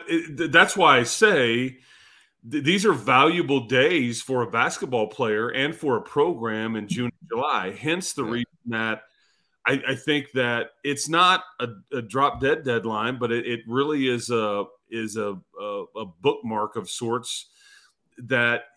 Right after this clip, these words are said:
Speaker 1: you know, by late May, early June, you have your coaching staff in place, you have the bulk of your roster in place. And again, it's not hard and fast. It doesn't mean you have to have everybody hired or a full roster, whatever. That's not what I'm saying. Um, 'cause there is lots of,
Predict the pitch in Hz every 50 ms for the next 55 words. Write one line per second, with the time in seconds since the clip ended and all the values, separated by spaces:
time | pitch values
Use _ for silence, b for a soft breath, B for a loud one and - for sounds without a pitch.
0 | _ _ - 139 131 120 117 110 98 123 120 113 120 120 117 117 120 127 127 139
1 | 139 131 135 135 131 131 131 131 123 127 131 135 135 123 117 110 104 120 135 151
2 | 156 143 127 120 113 107 95 107 113 110 110 110 110 113 120 117 127 123 117 -
3 | - 135 135 127 - 135 123 - - - - 131 117 113 117 113 113 - 120 113
4 | 110 - - 123 113 113 117 113 - - - 110 104 113 117 113 120 113 110 113
5 | 107 92 - 117 120 117 120 131 113 117 117 110 113 113 117 117 120 - - 110
6 | 104 104 - - 117 110 113 110 - 156 170 165 170 185 160 120 107 98 - b
7 | b b b b b - 175 175 - 196 170 143 127 131 131 135 131 123 117 -
8 | - 120 120 127 147 - - - 110 117 147 143 135 127 127 139 139 135 123 123
9 | 120 117 - 127 117 113 110 107 104 107 92 110 107 107 104 104 107 104 104 110
10 | 123 131 123 113 107 107 107 104 98 - - 120 113 101 101 98 104 - - 147
11 | 123 135 147 127 104 101 104 104 - - 120 107 - 95 92 92 - - 147 147
12 | 131 113 101 98 - _ b b b b b b b b b - 107 110 110 110
13 | 107 104 104 - - 135 123 143 147 156 147 131 127 120 117 117 - 113 101